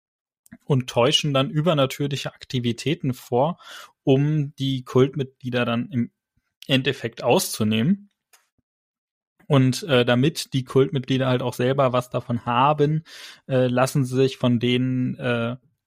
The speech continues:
quasi Opfer nennen und dann kümmern sie sich um die Beseitigung dieser Opfer. Und, äh, ja, für diese Inszenierung, äh, ist es Asmodis Job halt, die,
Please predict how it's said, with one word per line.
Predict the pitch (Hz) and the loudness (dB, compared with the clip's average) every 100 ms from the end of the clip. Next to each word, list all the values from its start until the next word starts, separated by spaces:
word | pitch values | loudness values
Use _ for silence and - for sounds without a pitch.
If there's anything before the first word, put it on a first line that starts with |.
| _ | _
quasi | 113 113 123 | -2 0 -2
Opfer | - 135 - 160 147 | -2 -2 2 2 2
nennen | 143 147 147 | 0 -2 -4
und | 143 120 | -2 -2
dann | 120 127 127 - _ | 0 -2 -4 -10 _
kümmern | 143 139 127 | 2 4 4
sie | 120 | 0
sich | 120 123 - | -4 -6 -4
um | 139 117 | -4 -4
die | 117 | 0
Beseitigung | 113 117 143 160 117 113 110 | 0 2 2 0 -2 -2 -2
dieser | 110 110 117 | -2 -2 -4
Opfer. | 117 - 131 160 - - - - _ _ _ | -6 -8 -6 -6 -6 -18 -20 -20 _ _ _
Und, | - 131 131 135 135 - | 2 4 4 2 -2 -4
äh, | 143 127 123 127 | 0 2 2 0
ja, | 123 123 | 0 0
für | - 135 139 139 131 _ _ _ _ - | 0 0 2 0 -4 _ _ _ _ -16
diese | 110 127 127 | -10 -6 -4
Inszenierung, | 139 123 - - 131 123 131 170 165 165 165 - - _ _ _ | -2 -2 -4 -6 0 2 2 2 2 0 -2 -6 -20 _ _ _
äh, | 131 131 131 131 131 - | 4 4 4 2 -2 -4
ist | 139 127 | -4 -2
es | 143 - | -4 -2
Asmodis | 123 123 123 120 151 156 143 143 - | -2 0 2 4 4 0 -4 -8 -12
Job | - 131 - | 0 0 0
halt, | 123 120 123 - | 0 0 -2 -10
die, | 123 127 - | -8 -8 -10